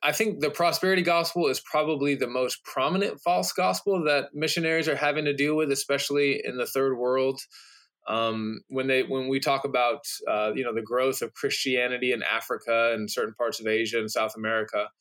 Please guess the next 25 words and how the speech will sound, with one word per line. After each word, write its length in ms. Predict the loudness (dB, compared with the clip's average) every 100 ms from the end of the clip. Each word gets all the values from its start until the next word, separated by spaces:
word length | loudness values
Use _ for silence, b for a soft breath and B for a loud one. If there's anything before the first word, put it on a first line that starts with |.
| b b b _
what 100 | -2
most 200 | 0 0
people 160 | -2 2
don't 200 | 2 2
know 180 | 2
is 120 | 2 0
a 80 |
lot 260 | 2 4 2
of 120 | 0
that 240 | 2 2 2 0
is, 580 | 2 2 0 -4 -4 -2
uh, 160 | -2 -2
pure 420 | -6 -2 2 2 2
word 220 | 2 0
of 120 | 0
faith 280 | 0 0 -2
prosperity 580 | -2 -2 -2 0 0 0
gospel 380 | 0 -2 -2 -2
growth, 360 | 0 -2 -4 -6
which 460 | -2 -2 0 -2 -4 _ -8
is, 300 | -6 -4 -6 -6
is 140 | -2
not 160 | 0 2
really 240 | 2 2
any 240 | 0 -4